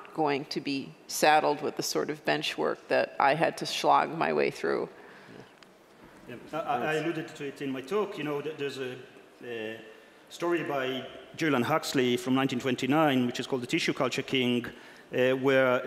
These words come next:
Speaker 2: this guy ends up in a tribe and transform the culture into a tissue culture culture, where the religion is basically where they, they grow things of their ancestors and, and the king.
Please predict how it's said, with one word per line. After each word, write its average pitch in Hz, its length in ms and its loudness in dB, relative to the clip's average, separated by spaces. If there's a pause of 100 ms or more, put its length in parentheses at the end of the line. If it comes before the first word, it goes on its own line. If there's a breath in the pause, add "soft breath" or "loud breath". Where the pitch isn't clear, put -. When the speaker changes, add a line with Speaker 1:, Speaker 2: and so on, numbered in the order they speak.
(100)
Speaker 2:
this 131 140 -2
guy 123 480 4
ends 131 160 2
up 127 140 0
in 120 320 2
a 135 60 -2
tribe 151 360 2
and 127 160 2
transform 147 560 4
the 120 80 -2
culture 143 580 2 (200)
into 139 240 -2
a 135 40 2
tissue 175 280 0
culture 135 340 2
culture, 131 380 2
where 113 140 0
the 120 140 -2
religion 131 360 2
is 113 100 0
basically 117 420 0
where 113 220 2 (320 loud breath)
they, 143 100 2
they 139 140 2
grow 156 300 4
things 123 600 2 (260 loud breath)
of - 160 -2
their 127 260 4
ancestors 127 640 2
and, 127 100 2
and 123 180 2
the 123 60 0
king. 165 420 6